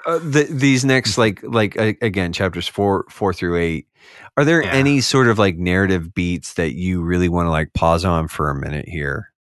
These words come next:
Speaker 2: I mean, there's, there are two that are, like, kinda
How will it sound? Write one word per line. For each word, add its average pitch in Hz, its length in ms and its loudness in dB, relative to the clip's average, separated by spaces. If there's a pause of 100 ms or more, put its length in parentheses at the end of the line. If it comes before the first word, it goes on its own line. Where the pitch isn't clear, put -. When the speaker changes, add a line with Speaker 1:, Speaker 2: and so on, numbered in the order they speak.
(200)
Speaker 2:
I 165 40 -2
mean, 175 260 0
there's, 151 220 0
there 127 240 2
are 123 40 0
two 202 300 2
that 160 160 4
are, 110 100 4
like, 92 360 -4 (680)
kinda 101 760 -2